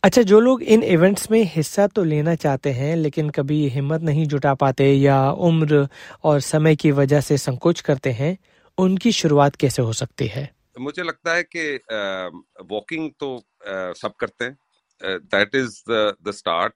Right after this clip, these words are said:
Speaker 2: is, अ, कि आप, walking should be mandatory।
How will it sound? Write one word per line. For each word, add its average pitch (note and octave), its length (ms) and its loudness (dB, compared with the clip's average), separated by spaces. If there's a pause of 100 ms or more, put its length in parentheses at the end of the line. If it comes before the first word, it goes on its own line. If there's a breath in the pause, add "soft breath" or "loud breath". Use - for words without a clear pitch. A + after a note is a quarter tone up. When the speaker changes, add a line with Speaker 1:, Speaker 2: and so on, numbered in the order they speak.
(140)
Speaker 2:
is, G2 420 -14
अ, F2 240 -6
कि F2+ 280 -6
आप, E2 200 -4 (360)
walking A2 340 -4
should G2 260 -8
be A2 60 0
mandatory। G2+ 560 -4